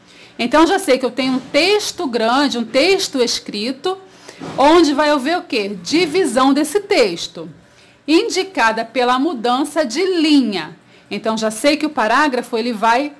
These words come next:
fazer a mudança de uma linha pra outra, cuja função é mostrar que as frases aí contidas mantêm maior relação entre si do que com o restante do texto. Aqui está dizendo o quê? Que cada parágrafo,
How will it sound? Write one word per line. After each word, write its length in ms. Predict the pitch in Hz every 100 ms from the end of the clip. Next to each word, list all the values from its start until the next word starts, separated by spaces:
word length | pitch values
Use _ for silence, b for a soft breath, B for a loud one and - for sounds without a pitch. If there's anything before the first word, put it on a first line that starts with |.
| _
fazer 380 | - 240 208 262
a 60 | 277
mudança 640 | 302 294 240 269 294 311
de 120 | 247
uma 200 | 311 349
linha 380 | 262 247 262 294
pra 240 | 285 349
outra, 500 | 381 226 180 - 165 160 B B B
cuja 400 | - 392 415 403
função 560 | 392 381 403 - 262 240
é 80 | 240
mostrar 640 | 262 330 - 233 196 196
que 80 | 262
as 180 | 285 -
frases 540 | 269 247 320 330 277
aí 220 | 294 302
contidas 800 | 302 349 381 - 262 190 190 202
mantêm 600 | 247 330 330 262 190 175 B B B
maior 460 | 240 262 262 277 370
relação 560 | 359 359 330 330 254 233
entre 300 | 247 285 339
si 380 | - 285 302 370 339
do 160 | 381
que 220 | 381 320
com 140 | 311 311
o 80 | 302
restante 520 | 349 - 254 254 247
do 140 | 302
texto. 580 | 392 226 175 175 - 170 - B
Aqui 220 | 220 262 330
está 180 | 349
dizendo 320 | 311 262 320 349
o 40 |
quê? 160 | 349 -
Que 120 | 247
cada 460 | - 349 427 381
parágrafo, 720 | 381 269 240 277 320 226 -